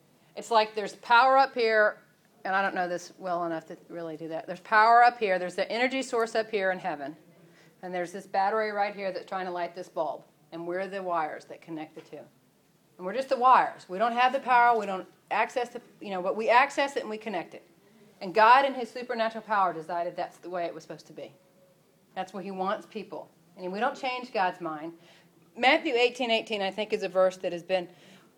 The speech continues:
often misinterpreted. Um, in the New American Standard, it says, um, "Truly I say to you, whatever you bind on earth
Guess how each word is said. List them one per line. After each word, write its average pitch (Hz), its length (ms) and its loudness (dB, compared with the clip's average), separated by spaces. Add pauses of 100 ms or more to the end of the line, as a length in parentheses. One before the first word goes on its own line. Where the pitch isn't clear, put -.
(180)
often 208 400 4
misinterpreted. 196 840 -2 (1040)
Um, 196 220 0
in 208 120 2
the 208 60 -4
New 233 120 0
American 240 360 0
Standard, 196 380 -2
it - 140 -4
says, 185 340 -2 (540)
um, 185 320 2 (200)
"Truly 320 380 0
I 277 100 6
say 247 220 4
to 240 60 0
you, 214 180 0
whatever 214 320 2
you 285 120 -6
bind 220 340 0
on 208 160 -2
earth 202 260 0